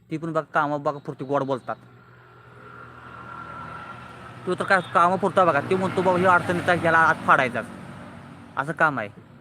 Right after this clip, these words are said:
मी येतो भाऊ, पटवून या, या. या, या भाऊ, निवांत या. मी पण जरा लाईव्ह बंद करतो आणि नंतर बघा चालू करतो. आता आपल्या दोघाशिवाय बघा लाईव्हला कोणच बघा नाही हो. या, या.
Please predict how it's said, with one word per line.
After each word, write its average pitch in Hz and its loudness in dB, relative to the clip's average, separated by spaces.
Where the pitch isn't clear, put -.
मी 143 -10
येतो 175 -2
भाऊ, 156 0
पटवून 143 -4
या, 175 2
या. 156 2
या, 156 2
या 175 4
भाऊ, 160 2
निवांत 160 -2
या. 151 2
मी 151 -6
पण 156 -6
जरा 151 0
लाईव्ह 151 0
बंद 143 -4
करतो 143 -2
आणि 143 -4
नंतर 143 -6
बघा 143 -4
चालू 143 -2
करतो. 135 -4
आता 170 -2
आपल्या 180 -2
दोघाशिवाय 202 2
बघा 190 2
लाईव्हला 185 4
कोणच 175 2
बघा 147 2
नाही 143 -2
हो. 135 -2
या, 180 2
या. 185 4